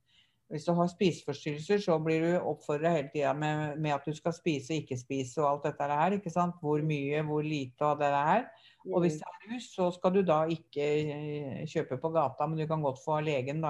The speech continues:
Speaker 1: ikke sant? For da har du fått av
Speaker 2: Mm.
Speaker 1: legen.
Speaker 2: Mm.
Speaker 1: Em, så da lærer de noe om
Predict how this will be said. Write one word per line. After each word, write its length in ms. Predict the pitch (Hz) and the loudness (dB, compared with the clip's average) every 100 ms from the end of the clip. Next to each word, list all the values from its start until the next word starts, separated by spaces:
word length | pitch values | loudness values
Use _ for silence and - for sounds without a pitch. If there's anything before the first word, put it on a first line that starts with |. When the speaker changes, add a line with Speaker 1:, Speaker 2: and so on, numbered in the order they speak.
| 139 | -2
Speaker 1:
ikke 160 | 147 | -4
sant? 160 | 151 156 | -4 -4
For 60 | 156 | 0
da 60 | |
har 100 | 156 | 0
du 140 | 139 135 | 0 -2
fått 180 | 165 151 | -2 0
av 80 | 151 | -2
Speaker 2:
Mm. 80 | |
Speaker 1:
legen. 340 | 139 127 139 139 _ _ | -2 -4 -8 -12 _ _
Speaker 2:
Mm. 300 | 185 175 151 156 - _ | -6 -4 -4 -8 -18 _
Speaker 1:
Em, 400 | - 180 175 175 - - | 4 6 6 2 -4 -6
så 180 | 190 214 | 0 8
da 220 | 202 226 | 10 10
lærer 560 | 240 247 196 143 143 | 10 8 8 6 4
de 100 | 156 190 | 6 6
noe 360 | 202 165 165 - 170 | 8 6 4 6 6
om 300 | 175 190 190 | 8 6 4